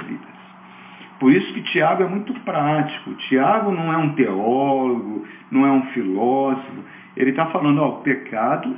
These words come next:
é algo perigoso, muito perigoso. E eu já te digo que na-, a fonte da tentação não é Deus.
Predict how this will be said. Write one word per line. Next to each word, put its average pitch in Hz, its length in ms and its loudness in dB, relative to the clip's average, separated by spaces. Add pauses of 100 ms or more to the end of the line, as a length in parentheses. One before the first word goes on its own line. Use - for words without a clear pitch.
é 127 160 -2
algo 117 480 -4 (400)
perigoso, 147 640 4 (1200)
muito 170 760 4 (220)
perigoso. 151 720 2 (340)
E 123 160 2
eu 135 200 4
já 147 200 2
te - 140 -8
digo 165 520 0 (280)
que 131 220 6
na-, 131 320 6
a 127 220 0 (240)
fonte 220 480 0
da 135 220 0
tentação 147 680 -2
não 180 280 0
é 190 120 2
Deus. 156 460 2